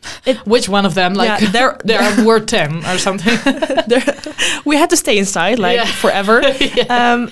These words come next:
Speaker 1: and, and the only thing I could do was rowing.
Speaker 2: Yeah.
Speaker 1: And it was awesome. It was on the water and, uh, the, the wa-
Speaker 2: Outside.
Speaker 1: outside, exactly.
Speaker 2: Yeah.
Speaker 1: And I saw some people from a distance, of course, a safe distance, but I,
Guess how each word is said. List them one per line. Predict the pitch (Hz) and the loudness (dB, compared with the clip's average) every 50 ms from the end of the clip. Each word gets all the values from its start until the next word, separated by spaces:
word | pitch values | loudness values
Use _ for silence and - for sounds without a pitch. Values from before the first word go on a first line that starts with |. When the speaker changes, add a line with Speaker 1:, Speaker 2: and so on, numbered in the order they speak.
| - - | -8 -6
Speaker 1:
and, | - 240 240 240 233 - - - | -2 -2 0 0 -2 -4 -6 -4
and | - 233 233 226 - 202 202 | -2 0 0 0 -2 0 0
the | 226 - - | 2 2 4
only | 226 262 302 311 | 2 4 4 2
thing | 294 - 262 262 262 240 - - 233 | 2 2 2 4 4 4 0 -2 -4
I | |
could | 240 - 269 202 165 | 0 0 -2 -2 0
do | 165 220 226 208 190 190 220 - - | 0 2 2 2 2 0 -2 -4 -4
was | 196 196 202 196 - - | -4 -4 -4 -4 -4 -8
rowing. | 165 160 175 190 202 180 160 151 160 165 190 - _ - | -8 -4 -4 -2 0 0 -2 -2 -4 -6 -10 -14 _ -6
Speaker 2:
Yeah. | 208 254 294 311 254 185 170 156 - - | -2 0 2 2 2 0 -4 -8 -8 -2
Speaker 1:
And | 220 220 220 - | 0 0 2 0
it | 233 226 | 0 0
was | 220 240 233 - - - - - | 0 0 0 0 -2 -4 -2 0
awesome. | 208 208 226 226 - 196 185 185 | 2 2 2 0 0 -2 -2 -2
It | 180 | -2
was | 185 190 - | -2 -4 -2
on | - 214 208 | -2 0 0
the | 190 | 0
water | 180 170 190 202 214 208 202 202 202 202 202 - | 0 0 0 0 2 2 2 2 2 0 -2 -2
and, | - 180 180 | -4 -4 -4
uh, | 180 185 | -4 -4
the, | 180 180 175 - - | -4 -6 -8 -10 -10
the | 175 185 | -6 -4
wa- | 208 | -4
Speaker 2:
Outside. | 202 202 202 - 185 180 180 185 202 220 | -2 -2 -2 0 0 0 0 0 0 2
Speaker 1:
outside, | 240 220 220 - - - - 190 185 202 208 202 196 | 2 0 0 0 -4 -2 -2 0 0 0 0 0 -2
exactly. | 190 185 175 180 180 196 190 170 196 202 202 202 202 | -4 -4 -2 -2 -2 -2 -2 -2 -2 -2 -2 -4 -4
Speaker 2:
Yeah. | - - - - - _ - | -8 -16 -20 -20 -20 _ -4
Speaker 1:
And | 196 202 - - - - | -4 -4 -4 -6 -6 -2
I | 214 226 220 226 196 - - | 0 2 2 2 0 -2 -6
saw | - - - - 196 202 214 | -8 -6 -2 2 2 2 2
some | 214 - - 202 202 208 | 2 0 0 0 0 2
people | - 226 214 214 202 202 214 226 247 262 254 - _ _ | 0 0 0 0 0 2 2 2 2 0 -2 -8 _ _
from | - - - 175 170 170 | -20 -18 -8 -4 -2 0
a | 170 | 2
distance, | 165 170 170 170 - 220 220 214 | 0 0 -2 0 -2 0 0 0
of | 214 220 | -2 -4
course, | - 214 214 226 254 269 - - | -4 -4 -2 0 -2 -2 -2 -4
a | 190 | -2
safe | - - 202 185 202 220 | -2 0 0 0 0 2
distance, | 220 220 240 233 - 262 294 302 | 2 0 0 2 0 0 0 0
but | 294 311 302 285 | 0 2 2 2
I, | 294 302 285 302 | 2 2 0 -2